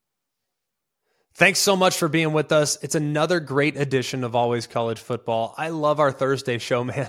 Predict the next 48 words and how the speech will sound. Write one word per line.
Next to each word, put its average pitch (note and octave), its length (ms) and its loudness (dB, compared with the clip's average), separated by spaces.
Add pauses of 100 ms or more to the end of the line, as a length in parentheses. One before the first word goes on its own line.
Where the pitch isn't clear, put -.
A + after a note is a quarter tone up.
<laughs> - 80 -20
It's D#3 160 -4
so - 480 -2
much G3 180 0
fun D#3+ 580 0 (360)
to D#3 80 -2
just B2+ 300 -2
get G3 180 6
in G3 60 -10
the G3 100 2
weeds F3+ 560 0
and C#3+ 120 -2
to B2+ 60 -6
talk E3 360 -2
about E3+ 280 2
the E3 60 -4
games, D#3 400 -2
talk D#3+ 280 0
about E3+ 260 4
the D3+ 80 -4
matchups, D3+ 680 0 (260)
highlight F#3+ 460 6
some D#3 220 0
players D#3 540 2
that C#3 140 -2
could D3+ 220 -4
be C3+ 160 -2
key E3 380 -8
difference C3 580 -4
makers A#2 540 -4 (500)
throughout B2 340 2
the B2+ 60 -2
game. A2+ 400 -4
So - 180 -2
we C#3+ 200 0
so D#3+ 320 2
appreciate D3 520 0
you C3 80 -6
guys B2 280 0
being A#2+ 280 -4
here. A#2+ 280 -2
Like B2+ 180 -2
I C#3 40 2
told D#3 340 0
you D#3 80 2
at D3 100 0
the D3 80 -10
beginning, A#2+ 480 -4